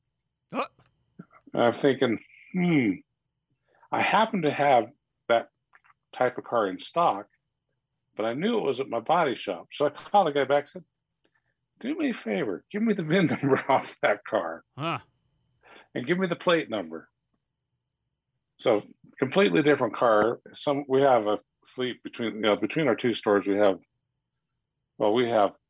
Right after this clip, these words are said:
Speaker 2: almost eighty-five loaner cars that we have dealer plates on, a good chunk of 'em. And somebody had stolen the dealer plate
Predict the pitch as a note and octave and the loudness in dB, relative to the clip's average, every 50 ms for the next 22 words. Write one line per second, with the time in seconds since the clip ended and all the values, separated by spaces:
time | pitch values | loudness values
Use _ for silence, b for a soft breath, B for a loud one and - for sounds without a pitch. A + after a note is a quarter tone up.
0 | _ _ _ _ - A2 A2+ A2+ G#2 G2+ G2 - - A2+ G#2+ G#2 G2 F#2+ - - | _ _ _ _ -4 -4 -4 -2 -4 -8 -10 -10 -10 -8 -6 -6 -6 -8 -2 0
1 | G#2 G2+ G2+ F#2+ F2+ - F#2 F#2 G2 G2+ F#2+ F#2+ F2+ - - F2+ E2 E2 D#2+ D#2+ | 2 2 2 2 0 -4 -4 -4 -2 -2 -2 -4 -4 -4 -6 -6 -6 -6 -8 -12
2 | - - - _ _ _ _ A2+ G2 F#2+ G2 F#2+ F2+ F2+ E2+ - - - - G2+ | -14 -16 -18 _ _ _ _ -4 -4 -4 -4 -4 -4 -6 -8 -10 -12 -6 0 0
3 | G2 F2+ F2 G#2+ A#2+ D3 C3 - - G2 F#2+ F#2 - G2+ F#2+ F#2 F2+ F#2+ - - | 0 2 2 4 4 4 4 4 2 0 0 2 0 0 0 0 0 -2 -4 -2
4 | - F#2 F2 - G2 F2 F#2 G2+ A2+ - _ _ _ _ _ _ _ _ _ _ | -2 -4 -2 -2 -2 -2 0 -2 -4 -4 _ _ _ _ _ _ _ _ _ _
5 | _ _ _ _ _ _ _ _ _ - - G#2+ G2+ - - B2 A2 A2 A#2 G#2 | _ _ _ _ _ _ _ _ _ -4 -4 -2 -2 -2 -2 -2 0 2 2 2
6 | A2 A2+ G2+ - - - A2 A2 G#2 F#2+ F#2+ F#2 A2+ B2+ C3 A#2+ G#2+ - - G2+ | 2 0 -4 -4 -6 -4 -4 -2 -2 -4 -4 -4 -2 0 0 -2 -2 -2 -4 -4
7 | F#2 F2+ F2+ F#2+ | -2 -2 -4 -6